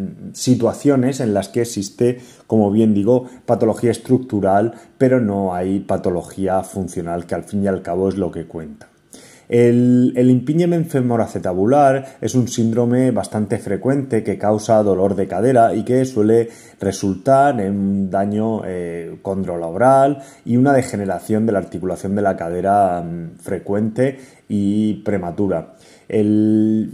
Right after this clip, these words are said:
la morfología del tipo cam se define como una, eh, mm, deformidad en el, en el cuello femoral y un aumento de, del,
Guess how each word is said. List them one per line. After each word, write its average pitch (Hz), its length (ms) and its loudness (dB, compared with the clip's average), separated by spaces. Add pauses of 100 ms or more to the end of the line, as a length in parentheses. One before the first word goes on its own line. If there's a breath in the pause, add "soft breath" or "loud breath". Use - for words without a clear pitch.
la 110 100 0
morfología 117 640 0
del 143 200 2
tipo 131 300 -2
cam 151 360 -2
se 123 140 -4
define 127 440 0
como 107 320 0
una, 107 500 0
eh, 87 100 -10
mm, 90 460 -8 (380)
deformidad 117 960 -2 (320 loud breath)
en 95 220 -4
el, 98 340 -2
en 90 180 -8
el 85 200 -8
cuello 95 800 2
femoral 110 640 0
y - 20 2
un 107 100 0
aumento 107 720 0
de, 90 540 -2
del, 85 640 -4